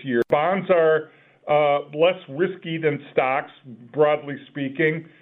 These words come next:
And a lot of people, whether it's because it's a presidential election year or because stocks had a pretty big run up in twenty twenty-three,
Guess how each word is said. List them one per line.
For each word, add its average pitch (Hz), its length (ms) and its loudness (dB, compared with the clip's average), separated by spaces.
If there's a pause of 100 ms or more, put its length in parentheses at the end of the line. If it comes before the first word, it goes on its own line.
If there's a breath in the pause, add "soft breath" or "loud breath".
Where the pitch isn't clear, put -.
(180 loud breath)
And 170 200 4
a 160 40 2
lot 165 240 2
of 180 100 -6
people, 180 340 0
whether 170 220 4
it's 170 160 -6
because 160 380 0
it's 170 160 -12
a - 20 -16
presidential 156 720 0
election 156 560 -2
year 170 520 0 (160 loud breath)
or 143 80 -4
because 131 260 -2 (140)
stocks 156 340 0
had 175 140 2
a 160 60 -4
pretty 160 260 -8
big 156 260 -2
run 147 220 4
up 156 160 0
in 160 80 -8
twenty 151 340 -4
twenty-three, 160 880 0